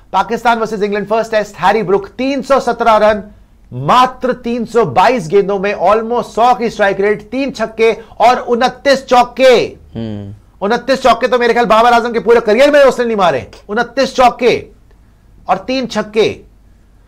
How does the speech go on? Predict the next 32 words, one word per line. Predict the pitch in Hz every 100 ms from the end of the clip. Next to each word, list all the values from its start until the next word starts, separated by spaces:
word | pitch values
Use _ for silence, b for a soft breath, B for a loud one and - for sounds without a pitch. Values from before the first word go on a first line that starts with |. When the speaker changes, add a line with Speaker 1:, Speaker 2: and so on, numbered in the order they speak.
| _ -
Speaker 1:
और | 240 226
मारते | 196 208 202 262
मारते | 240 226 -
आउट | 226 226 220
हो | 190
गया। | 240
अगर | 233
आज | 226 220
ये |
डिसाइड | 214 131 196 226
कर |
लेता | 220 247
ना | 262
चार | 240 214
सौ | 226
मारना | 226 196 196
है, | 196 127 -
थोड़ा | 202
टाइम | 202 208 202
ले |
लेता, | 190 180
चार | 175 190 190
सौ | 202
मार | 202 170 165
देता, | 160 160 185
लारा | 147 147 165
का | 170
रिकॉर्ड | 143 151 160
भी | 147
तोड़ | 196 143
देता। | 107 92 92 90
Speaker 2:
हम्म। | 117 117 107